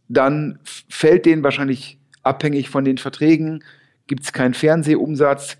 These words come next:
gibt es keinen Ticketumsatz, gibt es keinen additiven Getränke- und Essensumsatz in den Stadien. Ähm,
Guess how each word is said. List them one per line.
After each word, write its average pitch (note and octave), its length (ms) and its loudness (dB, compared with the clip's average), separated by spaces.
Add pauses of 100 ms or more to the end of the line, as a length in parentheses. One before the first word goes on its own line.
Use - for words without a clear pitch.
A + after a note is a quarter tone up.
gibt - 280 -10
es - 160 -14
keinen B2+ 240 0
Ticketumsatz, C#3+ 960 -2
gibt - 240 -12
es A#2 180 -12
keinen A#2+ 480 0 (2000)
additiven C#3+ 800 0
Getränke- D3+ 680 4
und C3 200 2
Essensumsatz E3 720 0
in D3+ 100 -4
den D3+ 120 -6
Stadien. D3 680 2 (280)
Ähm, B2+ 320 2